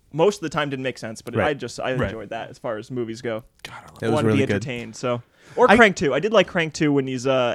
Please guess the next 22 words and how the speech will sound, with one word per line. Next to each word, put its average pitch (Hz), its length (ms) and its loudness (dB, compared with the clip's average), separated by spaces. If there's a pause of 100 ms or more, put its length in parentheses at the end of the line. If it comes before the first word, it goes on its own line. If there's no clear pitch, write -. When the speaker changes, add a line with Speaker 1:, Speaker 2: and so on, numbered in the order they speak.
Speaker 1:
ha-, 139 100 -2
what 127 220 -2
is, - 80 -12
like, 113 140 -8
having 131 240 -4
sex - 320 -8
in 139 60 -6
the 131 60 -4
do-, 117 200 -4
in 139 100 -2
the 131 80 -4
race, 123 540 -8
like, 151 180 -2
Speaker 3:
Yep. 147 120 6
Speaker 1:
in 156 40 4
the 156 60 -2
middle 156 440 2
of 139 120 -2
the 151 100 0
thing, 147 420 -4
and 127 280 -6
yeah, 104 160 -4